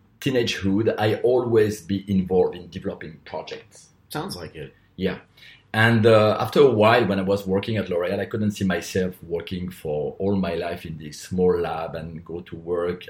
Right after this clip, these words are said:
Speaker 1: at nine, finish work at six. I thought my life deserved much better. And I had so many ideas. Actually, what I'm doing today, I work with artists. I'm not an artist, but I am a very creative person. So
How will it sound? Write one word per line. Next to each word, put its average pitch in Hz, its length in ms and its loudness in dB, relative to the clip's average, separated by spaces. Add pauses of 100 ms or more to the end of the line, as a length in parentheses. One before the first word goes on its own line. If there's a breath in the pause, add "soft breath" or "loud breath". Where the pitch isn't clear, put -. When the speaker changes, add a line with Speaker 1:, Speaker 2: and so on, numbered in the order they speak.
Speaker 1:
at - 180 -16
nine, 87 640 -6 (260 soft breath)
finish 92 380 -2
work 85 320 -2
at - 100 -10
six. - 800 -10
I 107 140 4
thought 123 320 2
my 95 100 2
life 101 260 0
deserved 87 500 -6
much 87 280 -12
better. 80 320 -8
And 95 240 -4
I 120 120 0
had 127 180 -2
so - 260 -8
many 92 240 -2
ideas. 87 340 -8 (720 loud breath)
Actually, 170 420 4
what 120 220 6
I'm 135 140 2
doing 120 320 2
today, 107 500 2 (140)
I 101 80 2
work 107 320 4
with 98 220 -4
artists. 90 480 -6
I'm 113 140 0
not - 280 0
an 92 100 -2
artist, 80 560 -8 (140)
but 101 240 -2
I 104 80 -2
am 113 160 2
a 90 40 -4
very 101 360 -2 (100)
creative 90 460 -4
person. 71 420 -10
So 85 80 -10